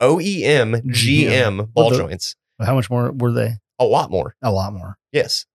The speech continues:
Speaker 2: Wow.
Speaker 1: Because I wanted, I was like, "Oh, a hundred and twenty-five thousand miles and they're just starting to get loose. Let's do that again."
Speaker 2: Yeah, let's do that again.
Speaker 1: And they're not even greasable.
Speaker 2: Yeah.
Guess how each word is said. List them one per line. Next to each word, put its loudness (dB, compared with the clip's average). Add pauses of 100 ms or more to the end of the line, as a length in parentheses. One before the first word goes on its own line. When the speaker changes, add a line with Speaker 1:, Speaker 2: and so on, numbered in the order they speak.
(140)
Speaker 2:
Wow. -4
Speaker 1:
Because -2
I 4
wanted, 2
I 2
was -2
like, 0
"Oh, 2
a 0
hundred 2
and -4
twenty-five -2
thousand -2
miles 0
and -2
they're 2
just -4
starting 0
to -4
get -2
loose. -2
Let's -2
do -2
that 0
again." -12
Speaker 2:
Yeah, 0
let's 2
do 0
that 0
again. -6 (160)
Speaker 1:
And 2
they're 2
not 4
even 2
greasable. -4 (640)
Speaker 2:
Yeah. 2